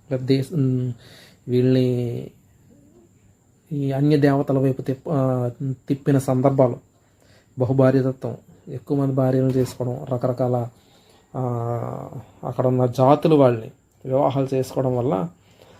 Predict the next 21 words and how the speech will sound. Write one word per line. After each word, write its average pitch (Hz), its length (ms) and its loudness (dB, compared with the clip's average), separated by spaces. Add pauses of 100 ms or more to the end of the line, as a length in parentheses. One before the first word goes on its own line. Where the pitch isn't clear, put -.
(280)
ఆ, 127 100 -2
వాళ్ళందరూ 151 460 4
కూడా, 165 500 0 (480)
జనాలు 165 500 2
కూడా 185 220 0 (120)
చెడిపోయిన 151 340 -2
వారుగా, 139 320 0
వాళ్ళు 180 200 0 (120)
చెడిపోవడానికి 151 440 0
కూడా 160 140 -2
కారణం 147 400 -2
అయిపోయాడు 127 420 -2 (400)
ఇస్రాయేల్ 123 420 -4
రాజు 120 260 0
అయిన 117 260 0 (560)
సొలొమోన్. 120 460 -2 (1300)
ఆ 127 40 -4
కారణం 135 340 2
చేత 131 220 -4
దేవుడు 123 380 0
కోపించి, 151 680 -2